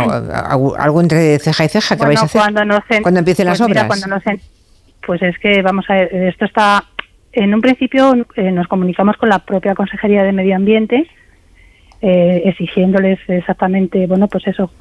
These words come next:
Speaker 2: no
Speaker 1: Sí.
Speaker 2: exigiéndoles, sino recordándoles que no e-, este contrato, que además está formalizado el pasado dieciséis de marzo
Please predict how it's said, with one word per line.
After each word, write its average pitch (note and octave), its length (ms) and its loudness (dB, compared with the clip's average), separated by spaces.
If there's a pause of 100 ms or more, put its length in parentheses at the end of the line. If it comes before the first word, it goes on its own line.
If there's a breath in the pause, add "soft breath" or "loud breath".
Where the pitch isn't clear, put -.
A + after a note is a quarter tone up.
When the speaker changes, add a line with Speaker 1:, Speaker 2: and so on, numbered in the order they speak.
(240)
Speaker 2:
no A#3+ 240 4
Speaker 1:
Sí. D#3+ 80 0
Speaker 2:
exigiéndoles, A3 520 0
sino F#3+ 320 -2
recordándoles G#3 880 0 (640 soft breath)
que F#3+ 160 2
no G#3 220 2
e-, G3+ 160 2
este G3+ 340 -2
contrato, F3+ 760 -2
que F#3 80 -4
además F#3 260 -2
está G#3 240 -2
formalizado G3 600 0
el F3+ 160 0
pasado G3 380 0
dieciséis F#3 480 -2
de F#3 80 0
marzo G#3+ 500 -2